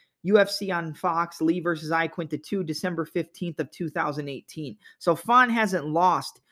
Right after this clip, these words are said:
in almost three years. He did take some time off, but he's coming off of wins over Sergio Pettis,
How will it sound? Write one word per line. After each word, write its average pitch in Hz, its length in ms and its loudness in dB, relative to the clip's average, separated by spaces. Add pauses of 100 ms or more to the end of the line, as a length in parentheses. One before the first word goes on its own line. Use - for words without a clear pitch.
(260)
in 165 120 -2
almost 165 420 -6
three 208 240 -2
years. 147 460 0 (180)
He 180 100 -6
did 220 200 2
take 240 180 2
some 208 160 -4
time 190 300 -4
off, 165 240 -4
but 190 100 0
he's 170 140 -6
coming 208 260 -2
off 190 200 -2
of 165 100 0
wins 180 220 -4
over 139 160 -4
Sergio 214 520 0
Pettis, 185 400 -4